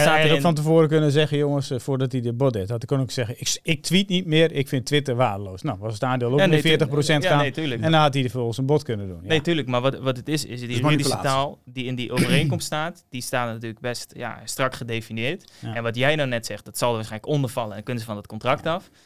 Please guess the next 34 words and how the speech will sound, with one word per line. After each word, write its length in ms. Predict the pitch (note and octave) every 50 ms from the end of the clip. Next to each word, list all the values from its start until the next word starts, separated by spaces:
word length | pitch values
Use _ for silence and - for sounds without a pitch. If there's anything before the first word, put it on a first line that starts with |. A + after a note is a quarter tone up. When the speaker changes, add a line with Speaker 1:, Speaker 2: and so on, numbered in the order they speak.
| _ _
Speaker 2:
Maar 300 | _ A#2+ A#2+ A#2 A2+ G#2+
die 180 | A2+ A#2+ A#2 A2 -
emotie, 520 | B2+ B2+ C3+ D3+ F3+ E3 D#3+ B2+ A#2 B2
ja, 180 | B2+ C3 A#2 G2+
probeer 240 | - C3 C3+ C#3 D3+
maar 80 | C#3+
eens 100 | B2+ A#2+
te 60 | - B2
wijzen 220 | B2 A#2+ A#2+ A2+ A#2
dat 120 | A2 -
het 160 | - G2+ -
onder 180 | - - D#3+ E3
Speaker 1:
En 60 | D3+
dat 140 | A#2 D3 E3
Speaker 2:
valt. 120 | E3+ F3 -
Speaker 1:
is, 40 | C#3+
dat 140 | D3 D#3+
is 120 | E3 E3+ C#3+
een 100 | D#3+ D3+
mooie 280 | D#3 D#3 E3+ E3+ D3+
van 160 | C3+ - B2+ -
taal, 260 | - E3+ D3+ B2 G#2
hè. 80 | G2
Je 80 | A2 C3
Speaker 2:
Ja. 140 | C3 E3 D#3+
Speaker 1:
kunt 160 | C#3+ D#3+ C#3+
nooit 200 | D3 E3+ E3+ D3+
alles 240 | D#3 C3 - - - -
vatten. 260 | D#3 D3 C#3+ - - - _ _
Speaker 2:
Nee, 180 | - E3 E3+ D3
precies. 280 | C#3+ - - E3+ D3 -
Speaker 1:
Dus, 80 | B2+
Speaker 2:
En 140 | A#2+ B2
dat 40 | C#3